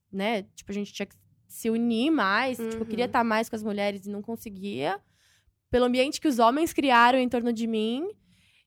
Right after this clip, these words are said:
Speaker 1: e estando com eles, por mais que eu me divertisse, eu ouvia muita merda, entendeu?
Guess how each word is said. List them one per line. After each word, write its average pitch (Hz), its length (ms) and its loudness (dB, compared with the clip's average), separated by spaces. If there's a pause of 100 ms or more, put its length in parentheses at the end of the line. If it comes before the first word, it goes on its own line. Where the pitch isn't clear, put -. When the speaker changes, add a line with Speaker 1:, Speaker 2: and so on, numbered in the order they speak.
(140)
Speaker 1:
e 240 540 2
estando 330 460 4
com 330 180 0
eles, 302 340 0
por 302 120 -4
mais 277 180 2
que 311 80 -6
eu 294 40 -2
me 294 80 -4
divertisse, 277 680 -4
eu 269 80 4
ouvia 302 340 4
muita 392 240 -2
merda, 403 380 -2
entendeu? 196 440 -4